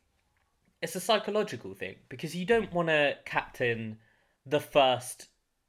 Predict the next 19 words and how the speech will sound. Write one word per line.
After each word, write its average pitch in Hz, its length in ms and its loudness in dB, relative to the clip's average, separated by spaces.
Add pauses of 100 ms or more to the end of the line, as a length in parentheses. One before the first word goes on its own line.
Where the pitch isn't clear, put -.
(100)
uh, 135 260 -2
a 143 160 2
player 139 360 6
in 123 140 -2
the 123 60 0
first 127 540 2 (160)
game 120 300 6
of 113 120 -4
the 120 100 -4
week 117 440 -4 (300)
and 139 100 -2
then 156 120 6
have 156 220 4
the 139 140 2
anxiety 127 720 2
of 107 100 -6
having 127 260 0
to 123 120 -8
watch 117 180 -4